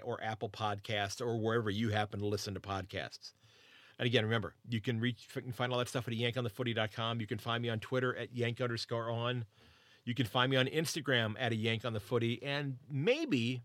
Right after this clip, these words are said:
you can find me on Facebook at a yank on the footy. And don't forget, you can also reach me by email at a yank on the footy at gmail dot com. I'd love to hear from you.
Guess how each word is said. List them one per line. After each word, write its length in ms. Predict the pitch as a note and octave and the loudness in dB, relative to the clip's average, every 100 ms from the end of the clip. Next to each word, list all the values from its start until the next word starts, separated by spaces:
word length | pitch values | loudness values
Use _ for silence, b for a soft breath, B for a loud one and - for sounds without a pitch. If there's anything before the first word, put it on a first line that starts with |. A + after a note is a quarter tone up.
| _ | _
you 120 | - A2+ | -6 -2
can 140 | A#2+ | 0
find 280 | G#2+ A#2+ A2+ | 0 0 2
me 260 | A2 A2+ B B B - | 0 -2 B B B 0
on 160 | B2 | 2
Facebook 480 | A#2 C3 B2 - A2 | 4 4 2 0 0
at 80 | A2 | 0
a 20 | |
yank 300 | G#2+ G#2 G2+ | 0 0 -2
on 80 | A2 | -2
the 80 | G2 | -2
footy. 340 | - G#2+ E2 - b b b | 0 0 -2 -12 b b b
And 120 | - | 0
don't 120 | A#2 A#2 | 2 2
forget, 320 | A#2+ A#2 - | 0 -2 -2
you 80 | A#2+ | -4
can 120 | A2+ | -2
also 260 | A2+ - | 0 0
reach 240 | A#2 A2 - | -2 -2 -2
me 80 | A#2+ | 0
by 160 | A2 | 0
email 320 | G2+ A2+ A2+ | 2 0 2
at 80 | G#2+ | 2
a 40 | G#2 | 2
yank 220 | G#2+ G#2 | 0 -2
on 60 | |
the 80 | G#2+ | -4
footy 220 | G2+ A#2+ | -4 -4
at 80 | G#2+ | -4
gmail 320 | G2+ G#2+ G#2 | -4 -4 -2
dot 180 | G#2+ G2 | -2 -4
com. 200 | - A2 | -2 -2
I'd 120 | G2 | -2
love 280 | F#2 A2+ C3 | 2 4 4
to 60 | B2+ | 4
hear 200 | A#2+ B2+ | 2 2
from 200 | - B2+ | 2 2
you. 220 | B2 A#2+ | 2 0